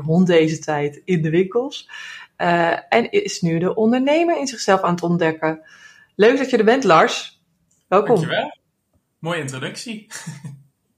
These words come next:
Speaker 1: Ja, dat is altijd leuk om, om, eh, om dat zo over jezelf, even je eigen leven zo o-, opgesomd achter elkaar door een ander verteld te, te horen, toch?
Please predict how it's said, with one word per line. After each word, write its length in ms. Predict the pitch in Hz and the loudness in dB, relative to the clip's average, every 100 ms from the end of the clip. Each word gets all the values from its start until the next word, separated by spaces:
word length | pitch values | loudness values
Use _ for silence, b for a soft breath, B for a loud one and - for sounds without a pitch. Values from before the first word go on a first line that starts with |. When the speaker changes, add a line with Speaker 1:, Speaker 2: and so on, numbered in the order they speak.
| _ | _
Speaker 1:
Ja, 320 | 277 294 302 220 | -10 -6 -4 -4
dat 80 | 196 | -4
is 60 | |
altijd 240 | - 233 233 | -2 -2 2
leuk 240 | 220 214 | 2 2
om, 120 | 196 | 0
om, 340 | 190 190 190 175 | 0 0 0 0
eh, 240 | 170 160 - | 2 0 0
om 100 | 175 | -2
dat 160 | 170 | -2
zo 80 | 196 | -2
over 160 | 175 175 | -2 -2
jezelf, 420 | 185 185 170 170 - | 0 2 0 -2 -2
even 400 | 202 208 - 196 | -2 0 -2 0
je 80 | |
eigen 380 | - 220 220 185 | 2 2 2 0
leven 320 | 185 208 196 | 2 2 0
zo 160 | 196 180 | 0 0
o-, 280 | - - - | 0 -4 -2
opgesomd 800 | 220 226 - 196 - 185 180 180 | -2 -2 -6 -8 -4 -2 -2 -4
achter 220 | 185 - | -6 -6
elkaar 480 | 185 175 180 180 180 | -8 -2 2 2 2
door 120 | 175 | 0
een 100 | 175 | -2
ander 400 | - 233 240 208 208 | 0 2 2 0 -2
verteld 480 | 196 202 185 180 | -4 2 4 2
te, 120 | 180 170 | -2 -6
te 100 | 170 | -2
horen, 360 | 160 156 151 | 2 2 0
toch? 380 | - 262 311 - | 0 0 0 -6